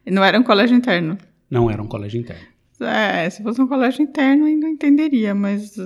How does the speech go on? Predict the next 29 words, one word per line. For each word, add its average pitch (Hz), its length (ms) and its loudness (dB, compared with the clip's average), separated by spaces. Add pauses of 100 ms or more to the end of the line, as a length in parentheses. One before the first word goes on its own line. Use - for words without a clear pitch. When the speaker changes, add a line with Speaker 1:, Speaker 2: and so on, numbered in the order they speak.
Speaker 1:
nossa - 320 -6
senhora. 214 340 -8 (460)
Bem, 233 240 2 (800)
sobreviveu, 254 600 4
né? 185 240 -4
Parece. 156 340 0
Speaker 2:
Sobreviveu. 101 300 -6 (300)
Bom, 151 420 -2
como 196 540 2
ele 127 140 2
não 127 140 2
era 123 120 2
rico 123 280 -2
nem 113 120 0
nada, 113 500 -4
ele 120 160 -4
teve 113 180 -6
de - 140 -14
trabalhar. 135 580 -4 (140)
Foi 117 160 -4
engraxate 147 640 -2
e 170 40 2
ascensorista 156 760 -2
enquanto 143 260 -2
fazia 139 220 0
um 143 80 -2
curso 165 340 0
técnico 156 480 -4
rural. 131 460 -2